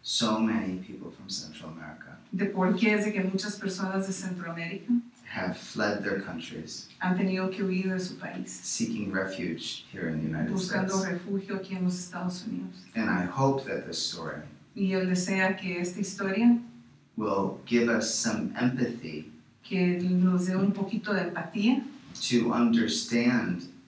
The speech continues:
Speaker 1: that flight
Speaker 2: para que nosotros podamos entender el destino,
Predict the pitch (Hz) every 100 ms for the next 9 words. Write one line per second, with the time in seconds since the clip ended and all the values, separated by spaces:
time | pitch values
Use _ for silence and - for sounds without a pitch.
0 | - 107 92 90 87 82 - - _ _
1 | _ - - - - - - - - _
2 | - - 202 185 180 180 180 185 180 185
3 | 202 196 - 202 190 202 214 190 185 180
4 | 175 196 190 - - - - - - -
5 | 190 196 180 180 - 220 202 165